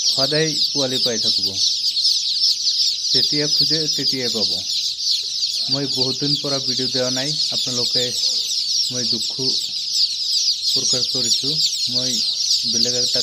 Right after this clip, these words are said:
কামত জড়িত হৈ আছোঁ, সেইকাৰণে ভিডিঅ' দিয়া নাই। এতিয়া লাগাতাৰ আপোনালোকে ভিডিঅ' পাই থাকিব। আপোনালোকে যদি ভাল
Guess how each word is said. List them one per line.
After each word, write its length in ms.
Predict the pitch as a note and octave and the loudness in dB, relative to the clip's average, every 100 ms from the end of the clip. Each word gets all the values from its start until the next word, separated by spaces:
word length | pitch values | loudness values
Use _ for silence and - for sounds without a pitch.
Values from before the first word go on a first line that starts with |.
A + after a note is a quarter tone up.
| - | 0
কামত 280 | A#2 A2+ - - - | 0 2 2 2 2
জড়িত 300 | - A2+ A2+ A#2 | 4 4 2 2
হৈ 80 | A2+ - | 2 2
আছোঁ, 240 | - C3 - - - - - | 0 0 2 2 0 0 0
সেইকাৰণে 420 | - - B2 A#2+ - | 0 0 0 0 2
ভিডিঅ' 240 | A#2 A#2 A2+ | 0 -2 0
দিয়া 220 | A2+ A#2 - | 0 0 0
নাই। 120 | D3+ - - - - - - - A#2 | 0 -2 0 0 0 -2 -2 0 0
এতিয়া 280 | - C3+ C#3 C3+ B2+ | 0 2 2 2 0
লাগাতাৰ 400 | B2 C3 C3 C3 B2+ | 0 0 0 0 0
আপোনালোকে 460 | - - - C3 A#2+ | 2 2 2 0 2
ভিডিঅ' 260 | A#2 A#2+ - | 2 2 2
পাই 120 | A#2+ A2+ | 0 0
থাকিব। 260 | A2+ A2+ C3 - - - - - - | 0 0 0 -2 -2 -2 0 0 0
আপোনালোকে 440 | - A#2+ A#2+ A#2+ A#2+ - | -2 0 -2 -2 -2 0
যদি 200 | - B2 A2+ - - - - - | 0 -2 -2 -2 0 0 -2 -2
ভাল 140 | A2+ | 0